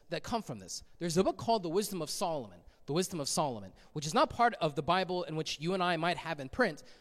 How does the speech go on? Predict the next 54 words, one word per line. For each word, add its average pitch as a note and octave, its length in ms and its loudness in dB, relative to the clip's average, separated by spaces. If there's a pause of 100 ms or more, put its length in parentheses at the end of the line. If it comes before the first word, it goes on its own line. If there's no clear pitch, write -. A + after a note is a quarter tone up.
(100)
but F#3 120 0
this G3 200 0
is E3 100 -8
part - 240 2
of F3 80 -4
the F3 100 -4
original E3+ 440 2
Bible. A2+ 360 -8 (240)
And D#3+ 120 0
I F#3 100 4
want B3 140 6
to A3 40 0
share A3+ 220 0
with E3 220 0
you D3+ 240 -2 (260)
this F3+ 160 -2
passage F3+ 440 -2
that D3 120 0
talks - 320 0
about F3 320 2 (240)
the E3+ 100 2
wisdom E3+ 540 2 (220)
of D3+ 120 -2
Joseph, D#3 480 4 (120)
the C3 100 0
wisdom D3+ 360 -2
of B2 100 -8
Joseph. C3 400 -4
Again, A#2 180 -8
this A#2 160 -6
is C#3 80 -6
from B2 140 -6
the B2 40 -4
Wisdom D3+ 200 -6
of B2+ 40 -6
Solomon, C#3+ 240 -2
chapter B2 300 -8
ten. - 160 -10 (1500)
"When G#3+ 140 2
a G#3+ 60 4
righteous C4 460 4
man B3+ 240 2
was F3+ 120 2
sold," C#3+ 500 2 (300)
he's, A2 260 -12
he's A#2 180 -14
giving D3+ 180 -8
a B2+ 40 -10
meditation C3+ 540 -6
of, A#2+ 100 -10 (120)
of A#2 140 -12
Joseph - 480 -10
being A#2 120 -10
wise. A2+ 360 -8